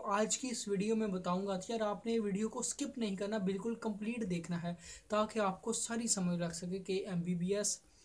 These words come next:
के लिए जो एक test होता है और बीडीएस के लिए भी यही test होता है कि एमडी CAT ये test होगा या नहीं होगा।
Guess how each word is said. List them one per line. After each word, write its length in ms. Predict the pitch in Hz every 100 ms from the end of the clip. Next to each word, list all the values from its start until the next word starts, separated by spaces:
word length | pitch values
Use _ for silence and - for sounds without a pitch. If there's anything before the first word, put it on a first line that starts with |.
| - -
के 120 | 202
लिए 220 | 202 214 220
जो 340 | 202 202 208
एक 180 | 196 190
test 320 | 180 214 214
होता 280 | 196 170 175
है 320 | 165 175 208 - - - -
और 80 | 180
बीडीएस 440 | 175 196 220 233 226
के 140 | 220
लिए 140 | 202 208
भी 80 |
यही 240 | 196 196 214
test 320 | 214 175 -
होता 220 | 180 170 165
है 220 | 170 180
कि 160 | 175 190 - - 208
एमडी 720 | 202 214 185 175 175 170 -
CAT 360 | 180 170 165 - 175
ये 120 | 180 190
test 340 | 196 196 - 185 175
होगा 460 | 170 170 196 214 226 - - -
या 240 | 180 180 190
नहीं 340 | 180 175 208
होगा। 420 | 196 165 160 160